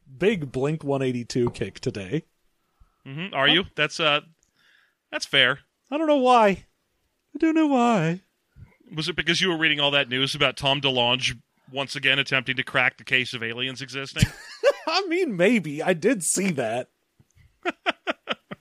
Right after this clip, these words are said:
Speaker 2: Uh, I can't believe that guy used to be in the Aquabats. Oh, wait, no, he wasn't. It was, uh, it was the drummer.
Speaker 1: <laughs> Uh, so, yes.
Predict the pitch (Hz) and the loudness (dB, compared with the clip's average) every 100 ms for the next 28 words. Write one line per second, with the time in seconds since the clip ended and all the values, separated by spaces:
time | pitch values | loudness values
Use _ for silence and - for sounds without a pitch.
0 | - 185 _ _ _ _ _ _ _ _ | -14 -16 _ _ _ _ _ _ _ _
1 | - - _ - 294 - 220 208 185 185 | -20 -20 _ -20 -16 -4 2 2 4 2
2 | 151 131 139 233 175 139 123 156 127 131 | 0 -6 0 0 2 0 2 2 2 0
3 | - 131 127 120 123 110 117 104 98 - | -4 -4 -4 -2 -4 -6 -8 -10 -12 -8
4 | 170 180 156 143 156 165 120 107 120 123 | -2 0 0 0 -4 -2 -2 -2 -6 -2
5 | 127 131 117 131 123 120 143 123 92 _ | 0 2 0 0 -4 -4 -2 -2 -4 _
6 | _ - - - - - _ _ _ - | _ -20 -20 -20 -20 -20 _ _ _ -8
7 | 123 135 127 165 - - _ _ _ _ | -2 0 -2 -4 -8 -14 _ _ _ _
8 | _ _ _ _ _ _ - 185 185 185 | _ _ _ _ _ _ -2 2 4 6
9 | 180 165 | 6 4